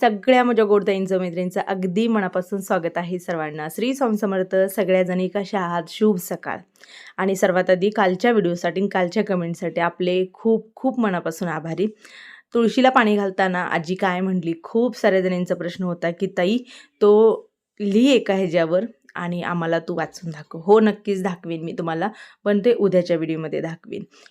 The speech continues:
कारण हा दोन दिवसाचा मिक्स व्हिडिओ येत आहे. आजीसाठी पण दिलंच, आपल्यासाठी सुद्धा भरभरून प्रेम. परवाचीच गोष्ट जेव्हा मी शेअर केली, तेव्हा, "ताई, लवकर जा, लवकर येत जा, वेळ करू नका रात्रीचं जाताना, असं जाऊ नका, तसं जाऊ नका, आता लवकरच चारचाकी घ्या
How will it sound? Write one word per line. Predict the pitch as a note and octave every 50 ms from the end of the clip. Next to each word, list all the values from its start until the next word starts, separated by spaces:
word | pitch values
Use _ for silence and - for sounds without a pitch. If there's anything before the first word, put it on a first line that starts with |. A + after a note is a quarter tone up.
| _
कारण | - F#3+ F3+
हा | F#3 F#3 F#3
दोन | F#3 F3 F#3+ G3 F#3+
दिवसाचा | F#3+ F#3+ F#3 G3 F#3 - F#3+
मिक्स | F#3 F3+ F#3 G#3 G#3 - -
व्हिडिओ | B3 G3+ G#3 F3 F#3 F3+
येत | F3 E3+ E3+ - -
आहे. | E3 F3 - - G3+ G#3 A3 - _ -
आजीसाठी | G#3 G#3 B3 B3 C4+ C4+ C4 C#4
पण | C4+ C4+ C4 B3+
दिलंच, | A3+ A#3 G#3+ G3+ F#3+ G3 F#3+ - _ _ _ _ _
आपल्यासाठी | - - F#3+ G#3 G#3 G#3 - G#3 F#3 F#3+ G3
सुद्धा | G#3+ G3+ F#3+ G3
भरभरून | F#3+ G3+ G3+ G3+ F3 F#3+ F#3 F#3 F#3+ F#3+
प्रेम. | F#3 G3 F#3+ F#3 F3+
परवाचीच | - A3 G#3 G3 G3+ G#3 G3+ A3+ A3+ G#3
गोष्ट | A3 G#3 G#3 G3+ G3+ G3+ -
जेव्हा | G#3 F#3+ G3+ G3 G3
मी | G3 F#3+
शेअर | F#3+ G#3 G3 F3+
केली, | F#3 F#3+ G3 F#3 F#3
तेव्हा, | F#3 F#3+ F3+ F3+
"ताई, | F#3 - F3 F3+ F#3+
लवकर | F#3+ F#3 F3 F3+ G3+ F#3+
जा, | F3+ E3 F#3 F3+ F3+
लवकर | F3+ F#3 F#3 E3+ F3+ G3
येत | F#3 F#3+ F3+ E3 E3+
जा, | - F3+ F3 F3+
वेळ | F3+ F3 F#3 F#3+ G3+
करू | G3+ G3+ G#3 G3+ F#3+ F#3
नका | G3 F3+ F3+ F#3+ F#3
रात्रीचं | F3+ F3 F3+ - F3 F#3 F#3 F#3
जाताना, | F3 F3+ F3 E3+ - E3+ E3+ F3 E3+ E3+ E3
असं | - F#3 - G3+
जाऊ | F#3+ F#3 F#3 F3 F3
नका, | F3+ F3 F3 F3+ F3+ F3+ G#3
तसं | G#3 - G#3+
जाऊ | F#3+ F#3 F3+ F3 F3+
नका, | F3+ F3+ F#3 - F#3 F#3+ F#3+ F#3+ G#3 - - - - - - - -
आता | F#3 F#3+ F#3 G#3 G3 G3+
लवकरच | G#3 G3+ G3 F#3 F#3 G3 F3+ F#3+ F#3
चारचाकी | - G3 E3+ E3 - G3 F#3 - G3+
घ्या | F#3+ E3+ F#3 F#3+ F#3+ F3+ F3+ F#3